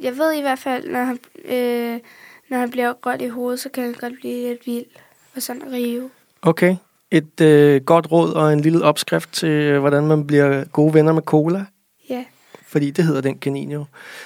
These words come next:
Speaker 2: Øh, og så vil vi også godt, øh, lige fortælle lidt om Oreo og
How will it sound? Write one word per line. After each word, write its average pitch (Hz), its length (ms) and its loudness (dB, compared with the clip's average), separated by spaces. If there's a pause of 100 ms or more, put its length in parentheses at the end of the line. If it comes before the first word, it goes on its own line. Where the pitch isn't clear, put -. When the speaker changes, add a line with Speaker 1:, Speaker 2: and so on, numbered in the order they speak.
(160)
Speaker 2:
Øh, 143 240 6 (100)
og 180 120 4
så - 160 2
vil 165 300 4
vi 151 80 6
også 151 200 2
godt, 156 340 0
øh, 156 100 6
lige 160 120 0
fortælle 160 420 -4
lidt 160 280 -2
om 123 360 2 (240)
Oreo 190 640 2
og 131 380 2